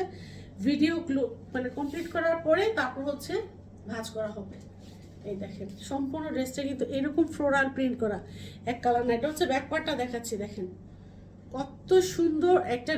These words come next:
গ্রামীণ দৃশ্য। যারা একটু আনকমন পছন্দ করেন, তারা এই ড্রেসটা নিয়ে নেবেন। আরই কাজ করা, ফ্রি সাইজের মধ্যে আরই কাজ করা। আমি just ভিতরের অংশটা দেখিয়ে দিই, তাহলে বুঝতে পারবেন যে আরই কাজটা কীরকম। সম্পূর্ণ ড্রেসটা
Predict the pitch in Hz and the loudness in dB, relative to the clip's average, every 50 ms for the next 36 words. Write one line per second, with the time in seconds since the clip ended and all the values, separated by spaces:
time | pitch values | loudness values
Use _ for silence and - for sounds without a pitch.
0 | 220 - 285 269 277 277 294 320 302 302 277 226 214 247 240 - - - 220 214 | 0 2 2 2 2 2 0 0 0 0 0 2 2 2 0 0 -2 -4 -4 -4
1 | 202 254 262 269 302 330 311 - - 330 - - - 277 285 320 339 339 339 370 | -2 -2 0 0 0 0 -2 -2 -4 -4 -4 -2 -2 -2 0 2 2 2 4 6
2 | 370 370 381 339 349 359 359 - 370 330 311 339 320 330 330 370 427 480 - - | 6 8 6 6 4 0 2 4 4 4 4 2 2 2 2 4 2 2 0 -6
3 | - - - - - - - 269 269 226 - 247 254 262 262 - 269 247 233 233 | -12 -14 -14 -14 -14 -4 2 4 4 6 6 4 4 2 0 0 0 0 0 2
4 | 226 214 190 190 185 196 - - - - - 233 247 285 320 311 311 311 311 311 | 0 0 -2 -2 -4 -6 -8 -10 -14 -10 -6 -2 -2 0 0 2 2 2 2 2
5 | - - 262 - - - - - - - 359 381 392 415 403 392 370 359 - 349 | 2 -2 -2 -2 -2 -6 -10 -14 4 10 12 12 12 10 8 6 4 4 4 4
6 | 339 311 - - - - 339 - - 233 262 277 262 247 240 240 - - - 208 | 2 2 0 -2 0 0 0 0 2 2 0 0 0 -2 -2 -2 -2 -6 -8 -10
7 | 185 - - - - - - - - - - - - - - - - - - - | -10 -10 -12 -16 -18 -18 -18 -18 -18 -18 -18 -20 -20 -20 -18 -18 -18 -12 -2 -2
8 | 240 247 254 254 269 277 262 - - - 190 247 - - 294 277 294 311 320 311 | 0 0 0 0 0 0 0 -4 -8 -8 -8 -6 0 2 4 6 6 6 6 4
9 | 302 - - - - - - - - - - 233 269 262 - - 294 254 285 247 | 0 -4 -12 -16 -18 -18 -18 -18 -14 -2 0 2 2 2 0 -2 -2 0 4 6
10 | 240 233 - - 302 285 269 339 370 349 320 302 285 269 269 233 240 226 - 247 | 6 6 6 4 2 4 8 8 8 8 6 4 4 4 2 2 0 -4 0 0
11 | 240 240 247 233 277 294 269 285 - - 214 247 254 - 247 247 - 254 247 - | 0 0 2 2 2 4 4 4 2 2 2 2 2 2 2 2 2 0 0 0
12 | - 254 262 - - 214 175 - - - - - - - - - - - - - | 0 0 -2 0 -2 -6 -6 -8 -12 -16 -16 -16 -16 -16 -16 -16 -18 -18 -18 -20
13 | - - - - - - - - - - - - - - - 392 370 381 381 - | -20 -18 -18 -16 -16 -16 -16 -18 -18 -18 -14 -12 -4 2 4 6 6 4 4 0
14 | - - 415 415 415 392 415 415 392 254 269 262 262 262 - - - 302 | 2 6 8 8 10 10 10 10 10 8 6 4 4 2 -2 0 2 2